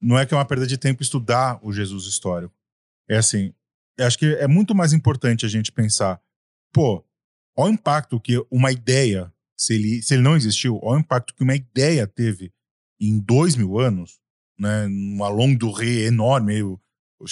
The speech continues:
diria o Legoff, o longo, o longo Jesus, <laughs> né, do que qualquer outra coisa, sabe? E se o Muhammad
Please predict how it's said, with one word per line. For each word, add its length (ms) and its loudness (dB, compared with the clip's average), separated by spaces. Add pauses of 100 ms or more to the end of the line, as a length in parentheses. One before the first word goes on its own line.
(140)
diria 360 4
o 240 -2
Legoff, 520 -2
o 260 -4
longo, 440 4
o 200 -4
longo 320 2
Jesus, 480 0 (220)
<laughs> 280 -20
né, 120 2 (840)
do 160 0
que 240 -2
qualquer 280 -4
outra 180 -4
coisa, 520 0 (300)
sabe? 380 -4
E 160 -4
se 140 2
o 140 4
Muhammad 580 4